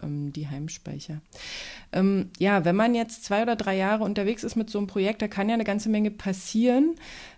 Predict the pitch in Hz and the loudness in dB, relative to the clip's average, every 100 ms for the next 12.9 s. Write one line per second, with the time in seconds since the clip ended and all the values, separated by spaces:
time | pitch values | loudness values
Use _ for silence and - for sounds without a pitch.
0 | - 202 208 - 247 277 - - 185 220 | 0 4 4 6 8 8 6 -6 -2 2
1 | 196 208 254 233 214 - 226 208 208 208 | 2 2 2 2 2 0 0 0 0 -2
2 | 208 - 254 262 247 220 - 208 190 185 | -4 -2 2 4 4 4 0 2 2 2
3 | 190 185 185 185 175 175 165 170 - 160 | 0 0 0 0 0 2 0 0 0 -4
4 | - - 190 190 - 175 170 165 - - | -6 -2 0 0 2 4 4 2 -4 -12
5 | - - 185 185 180 190 190 196 202 220 | -10 0 4 4 4 4 4 4 2 0
6 | 208 202 196 185 185 - 220 285 - 269 | -2 0 0 0 -4 0 0 0 4 4
7 | 254 226 226 269 269 254 - - 220 233 | 4 4 6 8 6 4 -2 2 4 2
8 | 226 214 - 190 220 254 - 214 - 175 | 0 -2 0 2 4 2 0 -4 0 2
9 | 254 285 214 208 214 294 302 285 247 - | 2 0 0 0 4 4 2 0 -4 -2
10 | 226 233 254 - - - 214 208 - 285 | 0 2 0 -2 -12 -2 -2 -2 -2 2
11 | 254 202 202 262 294 262 233 233 226 214 | 2 2 4 4 2 -2 -4 -2 0 0
12 | 226 233 - 196 208 208 208 214 | 0 0 -2 -2 0 2 2 0